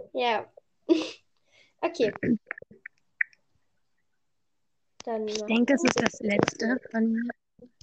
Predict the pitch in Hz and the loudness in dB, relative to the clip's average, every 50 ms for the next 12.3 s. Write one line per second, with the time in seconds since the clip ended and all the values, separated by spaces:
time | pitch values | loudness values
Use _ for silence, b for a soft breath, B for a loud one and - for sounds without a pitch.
0 | - - - - _ _ - - - - - 220 226 247 339 453 - - _ 226 | -20 -20 -20 -20 _ _ -20 -20 -16 -6 -4 -2 0 0 -2 -4 -6 -14 _ -20
1 | _ _ _ _ _ _ 466 - _ _ _ _ _ _ _ _ _ _ _ _ | _ _ _ _ _ _ -20 -20 _ _ _ _ _ _ _ _ _ _ _ _
2 | _ _ _ _ _ _ _ _ _ - - _ _ _ _ _ _ _ _ _ | _ _ _ _ _ _ _ _ _ -18 -18 _ _ _ _ _ _ _ _ _
3 | _ - _ _ _ _ _ _ _ _ _ _ B B B B B B B B | _ -20 _ _ _ _ _ _ _ _ _ _ B B B B B B B B
4 | B B - 302 320 349 508 523 508 466 427 302 302 285 277 269 269 302 B B | B B 8 12 12 12 12 12 12 12 10 10 6 6 4 4 2 2 B B
5 | B B B B B B B B B _ _ _ _ _ _ _ _ _ _ _ | B B B B B B B B B _ _ _ _ _ _ _ _ _ _ _
6 | _ 523 679 719 640 - - 359 - - - _ _ _ _ _ _ _ _ _ | _ 2 4 8 6 6 6 6 -8 -12 -20 _ _ _ _ _ _ _ _ _
7 | _ _ _ _ _ _ _ _ - - B B 508 508 B B B B - 415 | _ _ _ _ _ _ _ _ -18 -10 B B 0 0 B B B B 8 8
8 | 440 - 440 339 - 349 403 - - - B B B B B - 302 311 - 320 | 12 12 10 10 10 6 2 -4 -6 -18 B B B B B 0 0 2 4 2
9 | 277 269 262 254 277 302 302 - - 294 294 294 311 302 302 311 311 320 330 339 | 2 2 2 4 4 4 4 4 8 10 10 10 8 6 4 4 4 2 0 -2
10 | - 320 294 277 285 269 269 269 269 285 - 277 277 - - 311 311 - - - | -4 -6 0 2 2 2 4 2 0 0 0 0 2 2 0 0 -4 -8 -12 -14
11 | - - 233 247 269 277 277 277 285 285 - 233 208 202 - - - 233 208 196 | -12 -8 6 8 10 12 12 12 10 10 4 2 2 2 -4 4 6 6 8 8
12 | 190 185 185 190 214 | 6 6 4 2 -4